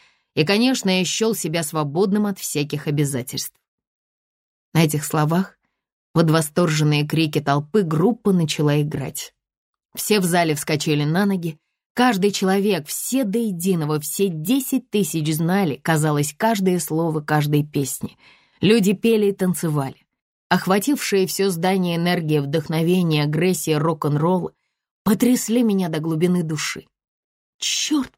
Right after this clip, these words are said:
побери!» — думала я. «Рок-н-ролл никогда не будет тонким искусством. Противостоять его энергии —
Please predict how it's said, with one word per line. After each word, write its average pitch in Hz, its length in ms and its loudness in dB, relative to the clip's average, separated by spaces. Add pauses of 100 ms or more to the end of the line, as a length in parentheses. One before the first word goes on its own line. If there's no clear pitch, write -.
(120)
побери!» — 190 600 0 (520)
думала 151 420 2
я. 147 320 -6 (500)
«Рок-н-ролл 208 800 2
никогда 190 640 -2
не 160 120 -2
будет 151 400 -2
тонким 147 440 0
искусством. - 720 -10 (400)
Противостоять 202 800 2
его 165 260 -2
энергии — 165 600 -2